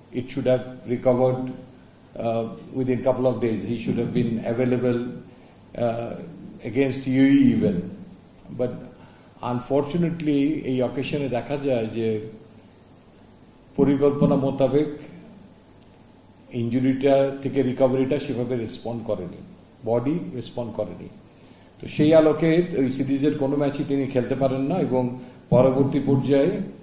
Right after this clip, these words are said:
পাকিস্তান সফরের জন্য তাকে দলে রাখতে পারা যায়নি because, আহ,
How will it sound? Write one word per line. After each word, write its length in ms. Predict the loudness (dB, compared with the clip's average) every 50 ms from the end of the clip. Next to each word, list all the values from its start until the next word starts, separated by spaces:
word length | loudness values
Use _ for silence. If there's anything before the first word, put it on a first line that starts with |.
| -20 -20 -20 -8 -4
পাকিস্তান 480 | -2 -2 0 -2 -4 -4 -2 -4 -4
সফরের 520 | -2 0 0 0 0 0 0 0 0 0 0
জন্য 520 | 0 0 0 0 0 0 0 -2 -2 -6 -8 -12 -16 -20 -10 -6
তাকে 200 | -6 -4 -2 -2
দলে 280 | 0 0 0 2 2 2
রাখতে 440 | 2 0 0 -2 -6 -4 -4 -2 -2 -4 -4 0
পারা 220 | 2 4 4 4 2
যায়নি 320 | 2 0 0 0 0 -2
because, 420 | -2 -2 -4 -2 -2 0 -2 -2 -4 -6 -10 -14 -16 -20 -20 -20 -20 -20 -16 -8
আহ, 320 | -4 -2 -2 0 -2 -2